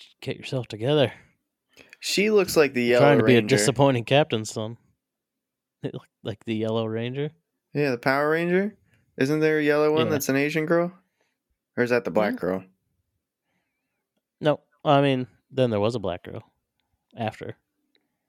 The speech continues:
Speaker 2: But the first one was
Speaker 1: In
Speaker 2: an Asian
Speaker 1: the,
Speaker 2: girl, right?
Speaker 1: in, like, in the Jap-, 'cause they bought, like, the right to the Japanese footage of that show and then just made, like, American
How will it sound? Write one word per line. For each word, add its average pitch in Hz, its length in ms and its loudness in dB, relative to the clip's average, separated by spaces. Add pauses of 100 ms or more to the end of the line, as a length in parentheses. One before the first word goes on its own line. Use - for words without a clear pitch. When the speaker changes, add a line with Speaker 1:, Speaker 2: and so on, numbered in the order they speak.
(600)
Speaker 2:
But 113 140 2
the 113 80 0
first 123 280 -2
one 107 120 -4
was 107 160 2
Speaker 1:
In 101 40 0
Speaker 2:
an 107 60 2
Asian 113 240 2 (100)
Speaker 1:
the, - 60 -8
Speaker 2:
girl, 107 120 -10
right? 110 100 -8
Speaker 1:
in, 131 240 -6
like, 127 260 -2
in 131 80 2
the 123 120 0
Jap-, 120 440 0
'cause 113 380 -4 (800)
they 131 160 12
bought, 123 280 10
like, 117 220 0
the 107 100 -2
right 101 360 -2
to 110 120 -4
the 101 120 -4
Japanese 101 580 -6
footage 107 420 -6
of 113 80 -6
that 117 220 -6
show 117 260 0
and 104 140 -4
then 101 100 -6
just 98 180 -8
made, 98 400 -8
like, 101 200 -12
American 104 720 -10